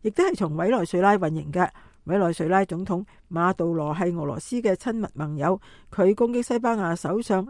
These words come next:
拉霍伊，因為後者支持委內瑞拉反對黨。好似委內瑞拉支持加泰羅尼亞噉樣嘅賬號，呼應一啲人嘅呼聲，將拉霍伊稱作野蠻的獨裁者，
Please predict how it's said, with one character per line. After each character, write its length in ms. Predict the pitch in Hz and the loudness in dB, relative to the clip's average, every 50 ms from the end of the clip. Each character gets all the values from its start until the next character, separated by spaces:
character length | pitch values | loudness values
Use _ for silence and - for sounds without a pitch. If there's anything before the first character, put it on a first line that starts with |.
| 277 | -6
拉 160 | 208 214 226 226 | -2 -2 -2 -2
霍 200 | - - 190 - - | -2 -4 -4 -4 -4
伊， 220 | 214 233 240 302 - - - - _ | -6 -6 -6 -6 -8 -14 -20 -20 _
因 120 | - 302 294 | -4 0 2
為 80 | 240 | 4
後 140 | 226 190 185 | 4 4 2
者 180 | 180 185 196 220 | 2 2 2 2
支 220 | - 269 254 254 | 0 0 -4 -4
持 160 | - - 147 | -4 -4 -4
委 140 | 117 151 180 | 0 0 0
內 60 | 214 190 156 - | 0 0 -2 -2
瑞 80 | 180 | 2
拉 180 | 170 180 196 196 | 4 4 4 4
反 280 | 196 - 147 143 175 | 2 -2 -4 -4 -2
對 180 | 190 180 156 147 | -4 -4 -4 -4
黨。 320 | - 131 135 143 175 190 - _ _ _ _ _ _ _ | -4 -2 -2 -2 -2 -4 -6 _ _ _ _ _ _ _
好 180 | - - 165 190 | -8 -4 -4 -4
似 160 | 208 - 196 180 175 139 | -4 -2 0 0 0 0
委 180 | 131 160 180 | 0 0 0
內 60 | 190 175 156 160 - | 0 -2 -2 -4 -4
瑞 120 | 165 160 | -6 -2
拉 200 | 170 190 190 196 | 0 2 2 2
支 240 | 185 - - 202 208 | 2 0 -4 -4 -4
持 300 | 202 - - - 110 160 - - | -4 -6 -8 -8 -8 -10 -6 -4
加 160 | 208 208 214 | 0 0 2
泰 120 | 214 202 | 2 0
羅 220 | 170 151 139 139 143 | 0 0 -2 -4 -4
尼 60 | 143 160 170 | -4 -2 -2
亞 120 | 185 185 - - - - _ | -2 -2 -4 -6 -16 -14 _
噉 120 | - 269 | -2 0
樣 100 | 247 226 220 214 | 0 2 0 0
嘅 60 | 190 | 0
賬 180 | - 185 175 180 | 0 0 -2 0
號， 220 | 185 160 165 170 | 0 0 -2 -2
呼 200 | 165 - - 240 | -6 -6 -4 -2
應 140 | 240 196 180 | -2 0 -2
一 40 | 190 | -2
啲 320 | 202 - - 220 220 135 | -4 -4 -4 -4 -4 -2
人 220 | 147 147 139 147 | -4 -4 -6 -6
嘅 160 | 156 185 180 185 - | -4 -4 -4 -4 -4
呼 100 | - 233 | -6 -4
聲， 220 | - - 254 - - - - - - - _ _ | -2 -2 -4 -4 -6 -16 -20 -20 -20 -20 _ _
將 260 | - 285 285 285 294 370 | 4 6 6 6 6 2
拉 180 | 320 262 262 269 | 2 4 4 4
霍 220 | - - 214 185 - | 2 0 -2 -2 -2
伊 180 | 220 240 247 | -4 -4 -4
稱 200 | 233 - 240 233 | -4 -4 -4 0
作 200 | 220 233 175 - - - _ _ _ | 2 2 2 0 -2 -12 _ _ _
野 240 | - 165 170 180 185 | 0 2 2 4 2
蠻 240 | 185 165 - 156 160 | 2 -2 -4 -6 -4
的 120 | - 214 - - | -6 -6 -6 -6
獨 100 | - 175 - | -10 -12 -8
裁 200 | - 156 104 135 | -8 -6 -6 -6
者， 260 | 147 - 156 185 190 | -4 0 0 0 0